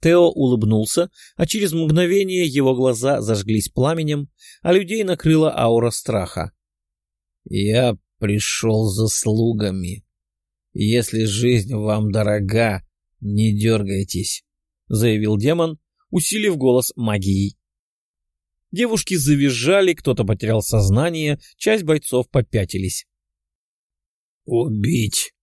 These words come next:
взревел глава бандитов. В помещение ворвались несколько вооружённых людей, что ранее спешно удалились в оружейную.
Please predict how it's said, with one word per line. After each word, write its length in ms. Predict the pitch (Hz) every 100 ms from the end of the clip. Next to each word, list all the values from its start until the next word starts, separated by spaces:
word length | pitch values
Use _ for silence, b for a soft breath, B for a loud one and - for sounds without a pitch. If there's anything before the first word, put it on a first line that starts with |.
| _ _ _ _ -
взревел 580 | 160 160 185 170 170 165
глава 360 | 151 135 110
бандитов. 600 | 107 113 101 104 98 - - _ _ _ _ _ B B
В 80 | -
помещение 720 | 135 147 - 160 185 131 117
ворвались 500 | 104 120 127 135 127
несколько 400 | 120 - 117 117
вооружённых 580 | 110 117 107 117 110 104
людей, 440 | 107 98 131 160 - b b _
что 220 | - 190
ранее 300 | 202 196 185
спешно 440 | - 160 160 165
удалились 580 | - 131 127 117 117 -
в 120 | 120
оружейную. 680 | 117 120 104 101 92 87 87